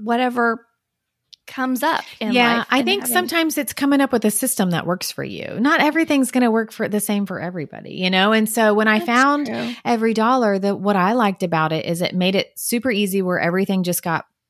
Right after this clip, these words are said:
Speaker 2: plopped into the, you know, even our paychecks, like, it registers. And so that goes into the,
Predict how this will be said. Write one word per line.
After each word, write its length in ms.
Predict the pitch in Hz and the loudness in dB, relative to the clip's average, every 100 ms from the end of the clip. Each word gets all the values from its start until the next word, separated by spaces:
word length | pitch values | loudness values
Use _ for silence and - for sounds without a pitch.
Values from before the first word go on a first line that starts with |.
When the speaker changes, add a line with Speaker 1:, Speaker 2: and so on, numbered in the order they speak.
| _ - | _ -10
Speaker 2:
plopped 480 | - 160 170 - | 2 4 2 0
into 800 | 180 170 170 185 170 160 156 156 - _ - | -2 0 0 0 2 2 2 0 -6 _ 2
the, 440 | 156 147 139 - _ | 4 4 2 -2 _
you 160 | - 180 | -4 -2
know, 120 | 143 - | 0 2
even 240 | 226 254 | 4 6
our 120 | 220 | 4
paychecks, 720 | - 247 269 165 110 - - - - | 2 0 0 0 -2 -2 -8 -10 -6
like, 200 | 170 135 - | -4 -4 -6
it 160 | 180 | -4
registers. 600 | 185 185 185 - 170 160 | 0 0 0 -2 -2 -2
And 140 | 160 156 | -4 -4
so 220 | 160 160 | -2 0
that 260 | 160 156 - | 0 -4 -2
goes 220 | 165 170 | -2 0
into 320 | 175 170 175 | -2 0 0
the, 280 | 170 170 | 4 2